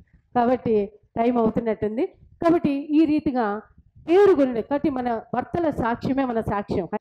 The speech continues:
ప్రతి, ఒక సామెత ఉంది కదా, ప్రతి, ఆ, వ్యక్తి అంటే మగవాని వెనకాతల, వాళ్ళ అభివృద్ధి వెనకాతల రహస్యంగా తన భార్య యొక్క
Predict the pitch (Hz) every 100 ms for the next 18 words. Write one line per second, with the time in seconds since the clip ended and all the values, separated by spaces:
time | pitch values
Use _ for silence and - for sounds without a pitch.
0 | - 269 285 247 247 233 240 294 285 311
1 | 277 233 233 269 349 - _ - 240 240
2 | 302 285 226 - _ - - 220 208 190
3 | 180 220 233 - 196 - 214 214 220 202
4 | 226 247 247 214 196 240 240 233 185 196
5 | 220 190 254 277 311 262 214 226 247 233
6 | 214 196 190 _ _ - 233 311 330 311
7 | 302 294 254 190 190 208 254 269 254 254
8 | 285